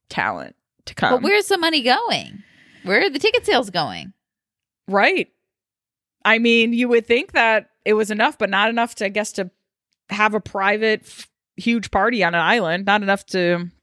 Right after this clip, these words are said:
Speaker 1: whatever. I don't know. But I just, I do be like, it tells a bigger story about how much social, social media influences us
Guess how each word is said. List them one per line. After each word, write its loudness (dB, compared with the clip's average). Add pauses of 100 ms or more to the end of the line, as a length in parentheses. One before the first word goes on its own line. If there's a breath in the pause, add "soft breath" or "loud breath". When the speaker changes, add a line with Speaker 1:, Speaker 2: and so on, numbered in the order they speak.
(880)
Speaker 1:
whatever. 0 (580)
I 2
don't 4
know. -2
But -2
I 4
just, -2
I 2
do -2
be 2
like, 0 (1000)
it -2
tells 0
a -8
bigger -6
story -6
about -6
how -10
much -14
social, -10 (100)
social -14
media -8
influences -16
us -10